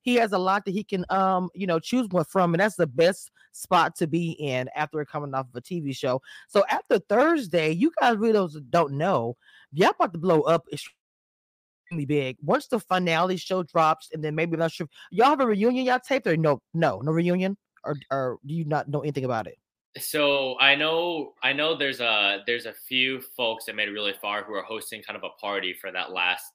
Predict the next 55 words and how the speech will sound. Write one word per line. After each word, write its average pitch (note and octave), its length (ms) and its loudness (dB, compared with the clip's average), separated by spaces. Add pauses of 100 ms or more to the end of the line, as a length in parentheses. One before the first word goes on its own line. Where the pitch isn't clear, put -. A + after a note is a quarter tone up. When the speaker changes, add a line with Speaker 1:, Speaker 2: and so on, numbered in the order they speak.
(140)
Speaker 2:
uh, F2 380 -8
that F#2 180 -8
last, F#2 380 -6
uh, F2+ 240 -8
Speaker 1:
Okay, D3+ 300 0 (280)
gotcha, C#3 340 -2
Speaker 2:
episode. - 220 -12
Speaker 1:
gotcha. F2+ 280 -2 (400)
Speaker 2:
And F#2+ 160 -18
so F2+ 160 -10
it's F2+ 140 -12
in G2+ 120 -4
Atlanta, F#2+ 360 2
and, F#2 500 0
um, F#2 260 -6
I'm B2+ 160 -4
kinda C3+ 200 -6
figuring B2 240 -2
out A2 100 -2
if - 40 -10
I'm A#2 60 -10
gonna G#2+ 140 -6
travel G#2+ 320 -2
or G#2+ 100 -4
not. G#2+ 240 0
I, G#2 160 2 (140)
honestly, A#2 340 -2
I G#2 160 2 (240)
pre-booked G#2 400 -8
a G#2 60 -18
lot G2 160 -8
of G2 60 -10
my F#2+ 100 -4
holiday F#2+ 360 -4
travel F#2+ 280 -8
and G2 80 -18
stuff, G#2 260 -12
but F#2+ 120 -6
there's A2+ 180 -2
a G#2 120 -4 (380)
good A#2+ 160 -6
group G#2+ 260 -12
of F#2+ 160 -16
folks F#2+ 280 -10
going F#2 240 -14
to F2 100 -12
Atlanta, E2+ 380 -12
which E2+ 160 -20
will F2+ 120 -16
be F2 360 -10 (260)
a, - 320 -20
a - 40 -20
pretty G2 220 -10
sick F2 200 -12
event. D#2 220 -20